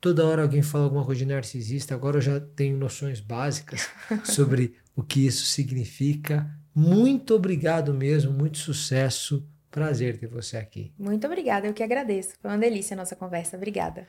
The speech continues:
Speaker 1: Obrigado você que assistiu a este podcast neste dia ou noite, não sei que horas você está assistindo. Eu quero agradecer a sua presença. Se você não me segue, siga, arroba Summer Age no Instagram. E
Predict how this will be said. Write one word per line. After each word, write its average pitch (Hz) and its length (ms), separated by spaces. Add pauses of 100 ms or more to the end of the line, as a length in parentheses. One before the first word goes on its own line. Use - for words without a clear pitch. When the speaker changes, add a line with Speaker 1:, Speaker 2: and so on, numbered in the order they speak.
(300)
Speaker 1:
Obrigado 202 360
você 180 500
que 175 140
assistiu 151 440
a 165 80
este 156 280
podcast - 1080 (260)
neste 127 460
dia 120 380
ou 104 120
noite, 117 380
não 110 80
sei 110 300
que - 200
horas 117 360
você 104 320
está 104 500
assistindo. - 680 (640)
Eu 147 80
quero 160 220
agradecer 151 400
a 147 40
sua 151 160
presença. 139 460
Se - 80
você 123 200
não 143 120
me 151 80
segue, 151 340
siga, - 460
arroba 131 680
Summer 143 760
Age 120 340
no 123 100
Instagram. 120 680 (680)
E 214 400